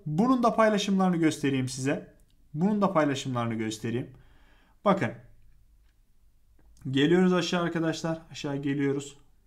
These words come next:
Bakın buradaki mesajların çoğu arkadaşlar F T T ile alakalı ama,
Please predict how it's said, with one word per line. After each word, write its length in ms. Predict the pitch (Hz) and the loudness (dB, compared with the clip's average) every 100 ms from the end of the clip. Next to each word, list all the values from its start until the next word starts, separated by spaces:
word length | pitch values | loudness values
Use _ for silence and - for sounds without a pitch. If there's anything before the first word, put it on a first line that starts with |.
| _ _ _ _ _ _ _ - | _ _ _ _ _ _ _ -20
Bakın 260 | - 139 | -18 -10
buradaki 340 | 147 160 170 170 | -6 -2 -2 -2
mesajların 560 | 156 156 156 156 156 | -4 0 -2 0 -2
çoğu 300 | 151 - 175 | -4 -2 0
arkadaşlar 560 | 143 127 135 127 156 151 | 0 0 -4 -4 -4 -6
F 200 | 151 139 | -4 -4
T 140 | 151 | -4
T 100 | 139 | -2
ile 120 | 139 123 | 0 0
alakalı 460 | 120 127 131 160 | 0 -2 -2 -2
ama, 360 | 131 143 139 | -2 -2 -6